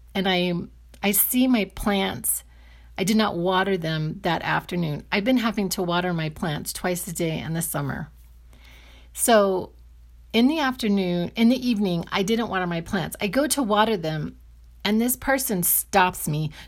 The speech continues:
"Do not water your plants right now." They go to sleep just like we do. I know about plants. And so this Okay, th-, this is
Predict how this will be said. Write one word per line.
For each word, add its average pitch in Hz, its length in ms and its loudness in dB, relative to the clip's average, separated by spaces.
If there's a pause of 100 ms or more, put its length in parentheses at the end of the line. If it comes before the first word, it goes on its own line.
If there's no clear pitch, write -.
(120)
"Do 294 160 6
not 277 220 0
water 226 220 0
your 202 180 0
plants 185 460 -4
right 170 200 -2
now." - 320 -8 (1800)
They 233 120 6
go 285 140 2
to 285 100 2
sleep 254 300 2
just - 220 -2
like 226 180 2
we 220 140 0
do. 160 340 -4
I 277 120 6
know 339 220 8
about 220 300 6
plants. - 720 -2 (3250)
And 247 460 6 (1040)
so 254 260 2
this 269 720 0 (1040)
Okay, 220 240 2
th-, 202 240 -10 (160)
this 294 340 -2
is 220 320 -2